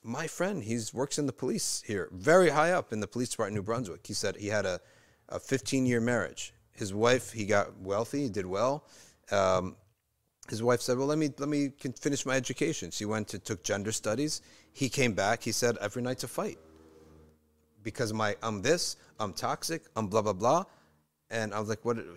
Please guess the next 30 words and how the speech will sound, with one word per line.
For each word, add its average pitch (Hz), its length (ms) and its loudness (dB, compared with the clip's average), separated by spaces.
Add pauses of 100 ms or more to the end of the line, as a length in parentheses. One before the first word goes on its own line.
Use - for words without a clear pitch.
(120)
what 98 100 -8
did 104 80 -8
she 120 80 -8
study?" - 260 -6
She - 80 -6
says, - 200 -8
"The 117 140 -12
gender 143 300 -6
studies," - 540 -8
right? 101 200 -8 (100)
That's 95 220 -6
what 104 120 -4
they 120 120 0
produced, - 500 -8 (920)
right? 98 260 -2
Now 110 200 2
his 117 180 -2
life 117 180 2
fell 123 180 2
apart. 160 380 0 (380)
So 104 480 2 (300)
that 147 380 4
other 160 240 10
side 147 400 8
is 120 80 2
not 127 220 6
a 135 40 6
basket 135 380 4
of 135 60 0
fruit - 280 -4